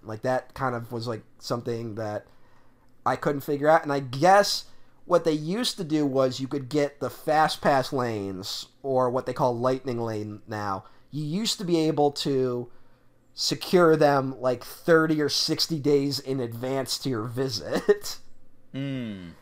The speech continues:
Speaker 1: And so people would just, like, be waiting for that day and, like, get 'em instantly. Whereas now, it's day of for rides. But the thirty to sixty day thing, I think, still exists for restaurants.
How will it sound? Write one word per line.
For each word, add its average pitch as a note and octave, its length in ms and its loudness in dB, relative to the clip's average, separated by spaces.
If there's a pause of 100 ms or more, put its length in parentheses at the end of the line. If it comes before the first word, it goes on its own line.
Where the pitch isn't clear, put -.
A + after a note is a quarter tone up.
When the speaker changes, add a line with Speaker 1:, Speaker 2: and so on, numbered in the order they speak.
(340)
Speaker 1:
And C#3 340 6
so D#3+ 100 0
people D#3+ 280 0
would D#3+ 100 2
just, C#3+ 160 -2
like, C3 240 0
be B2 120 -2
waiting C3 520 0
for C#3+ 140 -2
that A#2+ 180 0
day C3 240 4
and, A#2+ 100 -2
like, A2 140 -6
get B2 160 -2
'em A#2+ 120 -4
instantly. A2 460 -6
Whereas B2 440 -2
now, D3+ 500 4 (500)
it's C#3 240 -2
day D3 480 4
of A#2 640 4
for - 240 0
rides. A2 840 6 (360)
But E3 240 8
the C#3+ 80 -2
thirty E3 400 4
to C#3 80 0
sixty D3 440 -4
day C#3+ 180 4
thing, C3+ 320 0
I B2 100 0
think, B2+ 200 -2
still C3 420 0
exists A#2+ 640 -4
for A2 260 -4
restaurants. G2+ 1120 -6